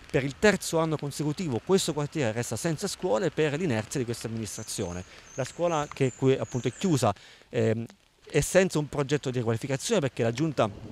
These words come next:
erroneamente l'ha candidata in un progetto sbagliato ed è, e si è posizionata talmente in basso in graduatoria che nei fatti non verrà finanziata mai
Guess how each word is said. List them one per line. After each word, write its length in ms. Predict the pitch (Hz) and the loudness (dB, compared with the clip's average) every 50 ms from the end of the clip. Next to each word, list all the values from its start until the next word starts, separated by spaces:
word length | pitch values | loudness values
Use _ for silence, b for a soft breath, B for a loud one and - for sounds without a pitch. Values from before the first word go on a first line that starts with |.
| - - - - - - - | -16 -16 -16 -18 -14 -4 0
erroneamente 680 | 147 127 120 123 127 127 127 151 160 151 139 117 - | 2 2 4 4 4 6 6 6 6 6 4 2 0
l'ha 80 | 110 107 | 0 0
candidata 540 | - 113 110 117 127 151 147 127 117 117 104 | 0 -2 -2 0 2 2 2 2 2 0 -2
in 80 | 107 | -2
un 200 | 113 113 107 107 - | -2 0 -2 -2 -2
progetto 520 | - 113 127 123 113 147 147 - - 135 | 0 -2 -2 2 2 2 2 2 0 -2
sbagliato 760 | 113 110 110 117 113 123 143 160 175 180 185 185 - 208 185 B B B B B B B B | -2 0 2 2 2 4 4 4 4 4 4 2 2 2 0 B B B B B B B B
ed 240 | - 135 135 123 127 | 2 4 4 6 4
è, 20 | |
e 260 | 139 - - - - | 2 0 0 -4 -4
si 120 | 127 - 143 | -2 -2 -2
è 40 | |
posizionata 680 | - 143 139 127 - - 156 160 143 127 113 - 110 - | 0 0 -2 0 0 0 0 0 0 0 -2 -2 -2 -2
talmente 400 | - 139 135 156 175 170 - 156 | -2 0 2 2 2 2 2 2
in 80 | 147 | 4
basso 240 | 143 139 135 135 - | 6 6 4 4 4
in 80 | 131 123 | 0 0
graduatoria 400 | 123 123 120 - 156 156 135 117 | 0 0 2 4 4 4 4 2
che 80 | 120 | 0
nei 140 | 113 120 120 | 0 0 2
fatti 320 | - 143 135 135 - 120 | 2 2 2 2 0 -4
non 80 | 110 104 | -6 -2
verrà 160 | 110 120 110 | -2 -2 -2
finanziata 400 | 110 - 110 107 107 - 113 110 | -2 -4 -4 -4 -4 -4 -2 -2
mai 260 | 127 143 131 117 107 | 0 2 2 2 0